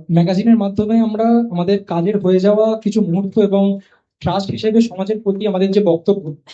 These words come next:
সেটা তুলে ধরার চেষ্টা করেছি। সেটা, আহ, সমাজে অসমতা নিয়ে হোক, পশু হত্যা নিয়ে হোক, আহ, নারীদের উপর অত্যাচার নিয়ে হোক, কিংবা ধর্ম বৈষম্যতা নিয়ে হোক,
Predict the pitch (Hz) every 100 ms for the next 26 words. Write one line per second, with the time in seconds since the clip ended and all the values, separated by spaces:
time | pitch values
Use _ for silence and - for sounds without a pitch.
0 | - - 190 190 175 170 175 147 - 139
1 | 139 - 135 _ _ _ _ _ _ _
2 | _ _ _ _ - 185 185 185 175 160
3 | 151 143 175 185 185 180 196 196 202 214
4 | 190 214 226 - _ _ _ - 170 208
5 | 196 196 208 208 190 208 208 - 165 156
6 | 160 160 _ _ _ 160 165 170 180 185
7 | 180 170 190 208 208 - 202 233 208 180
8 | 170 170 165 165 175 180 180 165 165 151
9 | - 143 -